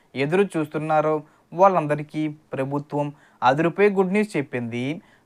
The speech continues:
డబ్బులు రాని వాళ్ళందరికీ కూడా ఈ మే నెలలో డబ్బులు విడుదల చేయబోతున్నారు. అసలు ఇప్పటి వరకు డబ్బులు ఎందుకు పడలేదు, ప్రభుత్వం గ్యాస్ ఏజెన్సీలకు డబ్బులు విడుదల చేసిందా లేదా,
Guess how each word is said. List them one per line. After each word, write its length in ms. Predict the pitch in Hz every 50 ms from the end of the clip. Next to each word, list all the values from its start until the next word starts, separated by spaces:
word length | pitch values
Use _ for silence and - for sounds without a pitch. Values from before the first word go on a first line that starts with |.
| - 131 147
డబ్బులు 340 | 151 156 156 175 190 208 208 202
రాని 220 | 208 208 220 220 214
వాళ్ళందరికీ 520 | 214 196 175 170 170 170 170 175 - 220 196 170 170
కూడా 220 | 165 160 165 160 165 165 - _ _ - 175 185
ఈ 20 | 185 175
మే 120 | 165 160 175 196 202 196
నెలలో 340 | 175 160 160 160 160 160 160 160 - _ _ _ - - 143
డబ్బులు 320 | 151 151 151 175 202 208 185 180
విడుదల 300 | 175 170 170 190 190 180 - 160
చేయబోతున్నారు. 760 | 135 127 123 123 127 123 - - 127 117 117 113 117 120 135 156 185 - _ _ _ _ - - 139
అసలు 220 | 151 - 233 233 226
ఇప్పటి 200 | 202 - 196 185 175 175
వరకు 280 | 170 165 160 - 175 175 170 170 _ - 147 139
డబ్బులు 360 | 143 143 143 147 156 165 160 160 160 - _ _ _ - 135 139
ఎందుకు 240 | 151 170 190 190 220 208 -
పడలేదు, 420 | 175 165 160 165 165 160 160 165 165 160 156 _ _ - -
ప్రభుత్వం 500 | 135 139 147 151 151 147 - 160 160 156 151 - _ _ _ - 143 135
గ్యాస్ 280 | 147 160 185 190 - 196 175
ఏజెన్సీలకు 560 | 165 160 165 160 - 170 170 160 151 - 160 160 156 151 151 143
డబ్బులు 300 | 147 147 147 156 202 208 190 175
విడుదల 300 | 175 170 170 185 196 185 180 -
చేసిందా 380 | 156 151 151 175 165 170 190 185 160
లేదా, 240 | 143 143 139 143 147